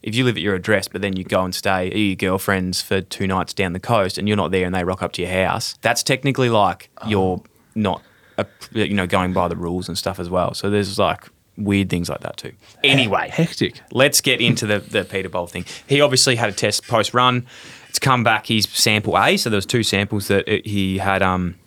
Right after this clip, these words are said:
Speaker 1: tested positive to something. He, you know, completely denied it, we, like, I know it's very easy to say this in hindsight, but we've been so lucky to meet Peter Bowl. Like, he lives around here. We see him all the time. He's an absolute champion, nicest guy ever.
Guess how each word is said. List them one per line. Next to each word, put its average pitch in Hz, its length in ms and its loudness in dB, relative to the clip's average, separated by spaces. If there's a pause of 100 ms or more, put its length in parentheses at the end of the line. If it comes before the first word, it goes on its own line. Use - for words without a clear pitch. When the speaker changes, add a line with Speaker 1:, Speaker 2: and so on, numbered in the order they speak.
(120)
Speaker 1:
tested 107 280 -2
positive 120 480 -2 (420)
to 101 220 -2
something. 190 560 0
He, 107 380 0 (100)
you 113 60 2
know, 101 100 2
completely 104 540 -2
denied 92 380 2
it, 92 180 0 (340)
we, 113 160 0
like, 98 220 0 (420)
I 117 80 2
know 139 100 4
it's 123 100 0
very 107 280 2
easy 98 140 -4
to - 40 -2
say 92 140 0
this 92 120 -4
in 90 60 -6
hindsight, 90 380 -2
but 95 80 0
we've 104 280 0
been 107 140 0
so 101 240 4
lucky 95 220 0
to 92 60 -2
meet 87 200 -6
Peter 90 220 -4
Bowl. 90 220 2
Like, 92 160 -6
he 92 160 -6 (100)
lives 101 260 0
around 95 280 0
here. 90 220 -2
We 87 60 -6
see 98 200 0
him 98 100 0
all 92 100 -2
the 90 80 -6
time. 90 300 -4
He's 90 140 -6
an - 140 -16
absolute 98 480 -2
champion, 87 440 -4
nicest 95 360 -2
guy 92 200 0
ever. 87 280 -4